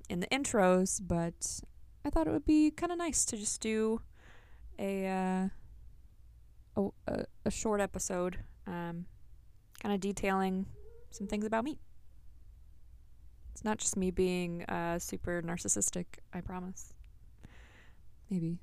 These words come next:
maybe a little bit of narcissism. Uh, if you know me, then you know that I am super into myself.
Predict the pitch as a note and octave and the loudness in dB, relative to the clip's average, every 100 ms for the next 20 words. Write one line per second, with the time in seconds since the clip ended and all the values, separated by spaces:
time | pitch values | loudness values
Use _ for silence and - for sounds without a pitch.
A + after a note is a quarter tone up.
0 | - E3 E3+ E3 E3 E3+ E3+ - - - | -2 -2 0 -2 -2 -4 -6 -12 -16 -14
1 | - - - - - - E3 D#3+ - F3+ | -8 -4 -4 -4 -6 0 2 2 -2 -2
2 | F#3+ F3 F3 F#3 - - - - - - | -2 0 0 -2 -8 -16 -16 -16 -16 4
3 | F3+ F3+ F#3+ G#3+ G#3+ G3+ E3+ F3 F3 F3 | 6 6 6 8 8 8 4 2 2 2
4 | E3+ E3 D#3+ - E3+ E3 E3 E3 F3+ E3+ | 4 4 4 2 2 4 2 0 -2 -2
5 | F3 E3+ - - - - - - - G#3+ | -4 -4 -8 -16 -16 -16 -12 -6 2 4
6 | G#3 F3+ E3 D#3+ D#3+ E3 D#3 D#3 | 6 6 4 0 0 2 0 -2